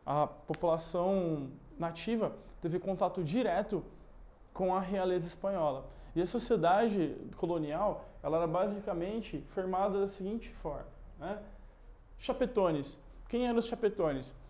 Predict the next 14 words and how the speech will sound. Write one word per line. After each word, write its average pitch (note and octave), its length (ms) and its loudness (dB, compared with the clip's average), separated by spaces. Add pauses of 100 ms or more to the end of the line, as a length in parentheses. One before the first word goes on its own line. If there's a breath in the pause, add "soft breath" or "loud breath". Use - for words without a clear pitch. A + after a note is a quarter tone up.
(180 loud breath)
Eles E3 200 2
eram F3+ 220 6
os F3+ 100 2
espanhóis G3+ 560 2
nascidos G3+ 600 0
na G3+ 140 2
Espanha, G3+ 520 0
funcionários E3+ 680 2
reais, E3+ 520 2
pessoas E3 380 -2
ligadas E3 440 2
à F3+ 40 0
nobreza F3 440 2
espanhola. C#3+ 600 0